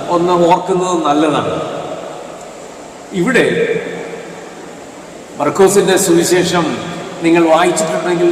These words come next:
നിങ്ങൾക്ക് ഓർമ്മയുണ്ടാവും. അവിടെ ആരംഭിക്കുന്നത് ക്രിസ്തുവിൻ്റെ സുവിശേഷം എന്നുള്ള പദം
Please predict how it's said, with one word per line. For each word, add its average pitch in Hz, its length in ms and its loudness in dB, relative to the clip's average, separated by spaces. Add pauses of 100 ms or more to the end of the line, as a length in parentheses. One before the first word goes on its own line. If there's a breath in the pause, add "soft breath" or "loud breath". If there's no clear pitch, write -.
നിങ്ങൾക്ക് 165 360 0
ഓർമ്മയുണ്ടാവും. 131 800 2 (720)
അവിടെ 180 300 4 (1400)
ആരംഭിക്കുന്നത് 175 760 4 (140)
ക്രിസ്തുവിൻ്റെ 190 720 0 (140)
സുവിശേഷം 170 720 -2 (320)
എന്നുള്ള 165 280 2 (140)
പദം 147 220 4